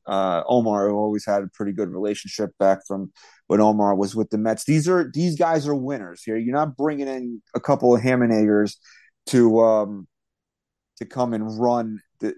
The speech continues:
to help you run this team. Brian, say you don't wanna, you know, people are hesitant to call the Giants a dynasty. They were, dude, that's as close to the dynasty as you're gonna get these days. Where did they win three in six years?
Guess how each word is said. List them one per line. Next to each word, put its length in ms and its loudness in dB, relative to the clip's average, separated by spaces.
to 100 -2
help 240 2
you 80 4
run 240 4
this 180 0
team. 320 0
Brian, 280 4
say 240 2
you 180 4
don't 160 4
wanna, 300 -2
you 100 -14
know, 140 -6
people 260 -4
are 80 4
hesitant 460 -6
to 80 -2
call 200 2
the 80 2
Giants 360 0
a 20 -8
dynasty. 540 0
They 160 -2
were, 240 4
dude, 400 -4
that's 240 -2
as 120 -10
close 240 -4
to 60 -8
the 60 -2
dynasty 400 -4
as 80 -8
you're 100 -6
gonna 140 -6
get 260 -6
these 180 -8
days. 220 -4
Where 140 -4
did 60 -4
they 60 0
win 200 -4
three 260 -6
in 80 -8
six 340 -10
years? 440 0